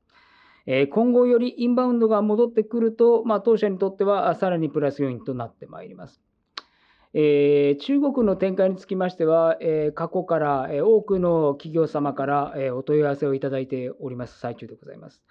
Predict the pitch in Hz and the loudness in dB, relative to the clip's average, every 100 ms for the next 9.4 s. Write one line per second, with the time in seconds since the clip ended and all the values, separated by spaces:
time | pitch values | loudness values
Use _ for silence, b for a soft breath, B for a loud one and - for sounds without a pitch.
0 | b b b 139 127 147 185 220 226 262 | b b b -6 -6 0 2 4 4 2
1 | 262 233 202 196 202 202 - 156 147 131 | 0 0 0 0 0 -2 -2 -6 -4 -4
2 | 131 147 156 147 127 120 113 b b b | -4 -4 -4 -4 -6 -6 -8 b b b
3 | 135 143 143 143 143 143 143 127 127 117 | 0 2 2 2 2 0 0 -2 -4 -6
4 | b b - 123 120 120 120 123 123 127 | b b -6 -4 -4 -6 -8 -8 -4 -4
5 | 151 190 190 185 190 175 147 139 123 117 | -2 -2 0 0 -2 -2 -4 -6 -8 -10
6 | - 127 120 127 175 170 156 190 220 175 | -8 -6 -6 -4 -4 -4 -4 0 0 0
7 | - 170 151 143 120 120 147 190 175 170 | -4 -4 -4 -4 -8 -8 -4 -4 -4 -4
8 | 151 143 135 135 - 214 202 180 151 - | -4 -4 -4 -6 -4 -6 -4 -4 -4 -4
9 | 127 123 120 | -8 -8 -10